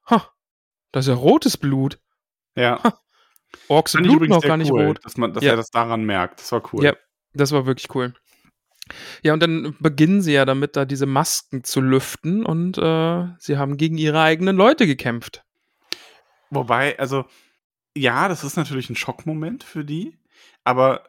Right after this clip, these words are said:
Speaker 2: man muss ja sagen, gegen die eigenen Leute ist natürlich so ein bisschen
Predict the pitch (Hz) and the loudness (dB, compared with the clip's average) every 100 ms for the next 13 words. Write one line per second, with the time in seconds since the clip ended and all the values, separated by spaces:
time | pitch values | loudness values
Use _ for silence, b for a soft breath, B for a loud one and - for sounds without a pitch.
0 | _ - 123 143 151 127 131 135 139 131 | _ -6 -4 0 0 2 2 0 -4 -8
1 | - 117 120 127 - 107 135 143 123 117 | -10 -8 -4 -2 -2 0 0 0 2 4
2 | 135 143 131 123 - 127 131 120 123 - | 2 0 -6 -6 -6 -8 -6 -6 -6 -2
3 | 135 123 123 120 | -2 0 -2 -6